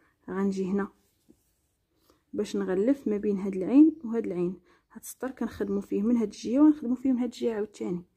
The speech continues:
المهم اخواتي هاد الزواق راه ساهل، راه غادي غير تبداو ويبان لكم. ها وحده في هاد السطر، جوج،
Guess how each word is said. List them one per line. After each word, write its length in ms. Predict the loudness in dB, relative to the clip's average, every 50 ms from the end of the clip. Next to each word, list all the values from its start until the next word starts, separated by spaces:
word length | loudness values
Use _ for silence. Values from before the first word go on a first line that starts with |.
| _ _ _ _ _ _ _ _ _ _ _ _ -4
المهم 220 | 0 0 2 0 0
اخواتي 340 | -2 -2 -4 -2 -2 -2
هاد 60 | -4 -6
الزواق 340 | -6 -8 -8 -8 -8 -6
راه 80 | -6 -6
ساهل، 360 | -6 -4 -4 -4 -2 -2 -4
راه 60 | -4
غادي 220 | -4 -4 -2 -2 0
غير 100 | 2 2
تبداو 400 | 0 0 -4 -6 0 0 0 2 2
ويبان 360 | 0 2 2 2 2 2 2
لكم. 360 | 0 -4 -4 -4 -6 -6 -6 -8 _ _ _ _ _ _ _ _ _ _ _ _ _ _ _ _ _ _ _ _
ها 140 | -8 -4 -4
وحده 440 | -4 -4 -4 -6 -2 2 2 2 2 0 -4 _ _ -14
في 120 | -8 -6
هاد 60 | -6 -6
السطر، 400 | -6 -10 -12 -10 -10 -10 -10 -12 _ _ _ _ _ _ _ _ _ _ _ _ _ _ -8
جوج، 480 | -6 -4 -2 0 0 2 0 0 -2